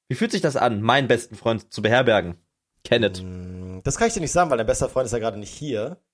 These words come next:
Speaker 2: Wer aber hier ist, ist mein bester Freund
Speaker 1: Nein, das
Speaker 2: faktisch.
Speaker 1: stimmt nicht.
Speaker 2: Felix, ich weiß nicht, ob du das auf Twitter, äh,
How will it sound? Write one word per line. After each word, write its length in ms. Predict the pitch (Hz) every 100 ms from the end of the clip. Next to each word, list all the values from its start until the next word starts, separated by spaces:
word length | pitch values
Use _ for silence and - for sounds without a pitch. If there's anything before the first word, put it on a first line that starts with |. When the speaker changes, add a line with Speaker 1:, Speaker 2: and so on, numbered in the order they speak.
| _ _ _
Speaker 2:
Wer 240 | 95 175 262
aber 160 | 131
hier 260 | 104 110 117
ist, 120 | 139
ist 260 | 110 - _ -
mein 240 | 101 135
bester 260 | 104 - 98
Freund 200 | - 98
Speaker 1:
Nein, 220 | 113 123
das 100 | 117
Speaker 2:
faktisch. 20 | -
Speaker 1:
stimmt 140 | 139
nicht. 240 | 110 - _ _ _ _ _ _ _
Speaker 2:
Felix, 280 | 156 147 139
ich 80 | 135
weiß 140 | 170
nicht, 60 | 175
ob 60 |
du 60 | 147
das 140 | 135 120
auf 100 | -
Twitter, 380 | 156 135 135 _ -
äh, 340 | 135 120 120